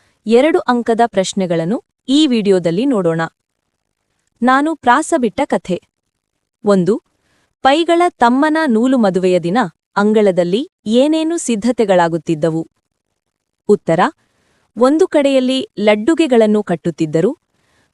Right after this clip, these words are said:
ಮತ್ತೊಂದು ಕಡೆ ಮಂಡಿಗೆಗಳನ್ನು ಮಡುಚುತ್ತಿದ್ದರು, ಬೇರೊಂದು ಕಡೆ ಸೇವಿಗೆಯನ್ನು ಒತ್ತುತ್ತಿದ್ದರು. ಎರಡು, ಬಾಸಿಲ್ ಮಿಷನ್ನವರು ಪ್ರಕಟಿಸಿದ್ದ ಯಾವ ಕೃತಿಗಳನ್ನು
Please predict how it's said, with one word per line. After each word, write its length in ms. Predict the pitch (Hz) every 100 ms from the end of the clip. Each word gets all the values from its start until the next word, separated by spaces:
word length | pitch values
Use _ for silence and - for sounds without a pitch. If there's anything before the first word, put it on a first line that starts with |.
| 214
ಮತ್ತೊಂದು 480 | 240 - 349 339
ಕಡೆ 360 | - 254 254 262 -
ಮಂಡಿಗೆಗಳನ್ನು 840 | 202 214 262 320 330 269 233 226 247
ಮಡುಚುತ್ತಿದ್ದರು, 880 | 185 202 - 208 165 151 160 254 - _ _ _ _ _ -
ಬೇರೊಂದು 520 | 208 262 339 339 330
ಕಡೆ 360 | 269 233 247 - -
ಸೇವಿಗೆಯನ್ನು 840 | - 262 311 349 302 208 185 311
ಒತ್ತುತ್ತಿದ್ದರು. 760 | 254 - 185 170 156 165 160 - _ _ _ _ _ _ _ _ _ _ 190
ಎರಡು, 400 | 196 170 190 311 _ _ _ _ _ _ _ 214
ಬಾಸಿಲ್ 440 | 247 311 370 349
ಮಿಷನ್ನವರು 680 | 269 - 254 240 214 220 240
ಪ್ರಕಟಿಸಿದ್ದ 680 | - 180 185 175 190 160 226 - _
ಯಾವ 320 | 220 233 254 370
ಕೃತಿಗಳನ್ನು 760 | - 254 240 208 190 185 254